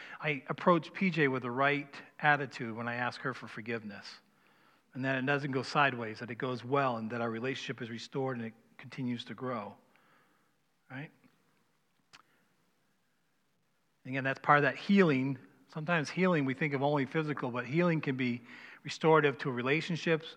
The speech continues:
emotional, right? There's a lot of healing that can take place, psychologically, emotionally, physically, obviously, as well. And the prayer of a righteous man is powerful and effective, right?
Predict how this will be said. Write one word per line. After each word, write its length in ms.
emotional, 840
right? 240
There's 80
a 60
lot 260
of 80
healing 460
that 160
can 160
take 240
place, 420
psychologically, 920
emotionally, 640
physically, 460
obviously, 400
as 160
well. 340
And 100
the 40
prayer 240
of 80
a 40
righteous 400
man 220
is 80
powerful 480
and 100
effective, 440
right? 200